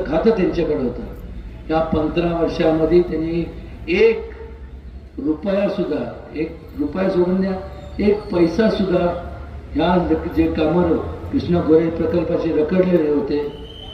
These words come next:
त्याच्याकरता एक पैसा सुद्धा दिला नाही. आणि आज या ठिकाणी येत असताना ठिकठिकाणी उमेदवारी जाहीर झाल्यामुळं आज ठिकठिकाणी जाऊन गावोगावी जातात आहे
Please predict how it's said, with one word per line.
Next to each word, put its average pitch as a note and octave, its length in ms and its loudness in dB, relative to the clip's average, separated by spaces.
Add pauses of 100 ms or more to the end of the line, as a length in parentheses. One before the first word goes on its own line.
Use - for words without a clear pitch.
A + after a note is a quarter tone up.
(160)
त्याच्याकरता D#3+ 560 0
एक F3 380 2
पैसा D#3+ 320 6
सुद्धा E3+ 320 4
दिला C3+ 200 2
नाही. A2+ 240 -4 (760)
आणि D3+ 120 -2
आज F3 400 0
या F#3 120 2
ठिकाणी F3+ 520 0 (800)
येत E3+ 280 4
असताना G3 420 4 (460)
ठिकठिकाणी F#3 600 4
उमेदवारी F3+ 440 4
जाहीर F#3 460 0
झाल्यामुळं F3+ 540 2 (500)
आज D#3+ 160 2
ठिकठिकाणी F#3 580 4
जाऊन F3+ 360 4 (640)
गावोगावी F3 500 6
जातात E3+ 420 2
आहे D#3 140 -2